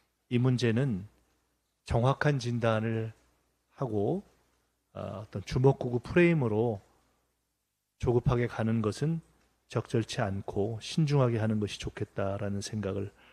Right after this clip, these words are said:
하고 있습니다. 그 상임위에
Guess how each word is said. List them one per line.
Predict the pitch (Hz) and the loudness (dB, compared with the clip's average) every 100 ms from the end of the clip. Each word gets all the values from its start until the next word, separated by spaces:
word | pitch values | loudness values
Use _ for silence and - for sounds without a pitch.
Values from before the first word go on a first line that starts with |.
| _ _ | _ _
하고 | - 120 117 | -8 -2 -2
있습니다. | - - 101 98 107 - _ _ - - - - - - - - _ _ _ _ | -2 -6 -6 -6 -12 -16 _ _ -20 -20 -20 -18 -14 -14 -16 -20 _ _ _ _
그 | - 127 117 117 117 - _ _ _ _ _ _ _ _ _ _ _ _ _ _ _ | -6 -2 -2 -2 -4 -6 _ _ _ _ _ _ _ _ _ _ _ _ _ _ _
상임위에 | - 175 180 190 185 190 190 170 | -2 4 6 8 8 8 6 2